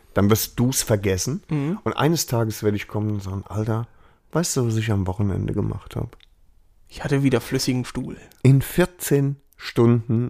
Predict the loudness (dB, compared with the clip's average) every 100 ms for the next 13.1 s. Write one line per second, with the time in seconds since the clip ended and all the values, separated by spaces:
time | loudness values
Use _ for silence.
0 | -4 0 0 -2 -12 -4 0 2 2 2
1 | 0 -2 -4 -8 -8 _ _ -20 -20 -2
2 | 2 2 0 -2 -4 -2 -4 -6 -16 -8
3 | 0 0 -2 -12 -20 -20 _ _ -10 -6
4 | -4 0 2 2 0 -8 -6 -4 0 2
5 | 0 -2 -2 -2 0 -2 -2 -6 -12 -20
6 | -2 0 2 0 0 0 0 -2 -4 -10
7 | -14 -2 2 4 4 4 2 0 -4 -8
8 | -18 -2 2 2 0 2 2 2 -2 -2
9 | 0 2 2 2 0 2 4 4 4 4
10 | 4 4 2 0 -4 -6 -8 4 6 6
11 | 2 2 4 6 8 6 4 0 -2 0
12 | -2 -2 -4 -6 -8 -20 -20 -20 -6 -4